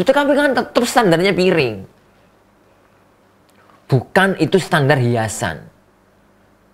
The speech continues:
Bu, standar, standar hiasan. Emas dan perak itu kan sudah standar hiasan, bukan standar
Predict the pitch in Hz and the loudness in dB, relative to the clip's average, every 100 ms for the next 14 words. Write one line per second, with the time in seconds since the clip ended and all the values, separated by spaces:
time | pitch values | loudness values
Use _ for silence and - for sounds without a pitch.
0 | _ _ _ _ _ 117 - 123 117 139 | _ _ _ _ _ -8 -2 2 2 2
1 | - - - - - - - 127 120 104 | -2 -16 -20 -20 -20 -6 -2 0 0 0
2 | 98 87 - - - - - - - - | -2 -2 -6 -12 -16 -20 -20 -20 -20 -20
3 | - - - - - 185 190 196 104 87 | -20 -20 -20 -20 -8 -6 -4 -6 -6 -6
4 | 110 98 87 - 170 - 107 98 - 104 | -4 -6 -6 -6 -8 -6 -6 -6 -4 -2
5 | 95 101 98 90 101 90 107 101 110 113 | -2 -2 -4 -4 -4 -2 -4 -2 0 2
6 | 127 - | 0 -6